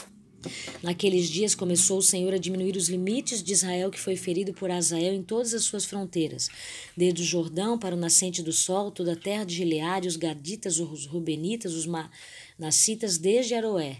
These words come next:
que está junto ao vale de Arnon, a saber, Gileade e Bazã. Ora, os mais altos de Jeú e tudo quanto fez, todo o seu poder, porventura,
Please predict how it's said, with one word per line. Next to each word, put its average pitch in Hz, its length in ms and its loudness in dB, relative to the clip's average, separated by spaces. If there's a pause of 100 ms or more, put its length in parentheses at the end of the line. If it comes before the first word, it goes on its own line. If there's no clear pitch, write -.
(320)
que - 60 -4
está 170 220 4
junto 214 300 0
ao 196 80 2
vale 185 320 0
de 175 140 -2
Arnon, 175 360 0
a 190 60 0
saber, 175 380 2
Gileade 175 500 0
e 190 60 -6
Bazã. 135 340 -2 (560)
Ora, 196 240 4
os 175 140 0
mais 190 340 4
altos 175 380 -2
de 151 100 -4
Jeú 147 400 -2
e 208 60 0
tudo 233 280 -6
quanto 202 300 -6
fez, 190 400 2
todo 220 240 -2
o 233 60 -2
seu 185 180 4
poder, 175 360 -4
porventura, 208 760 -4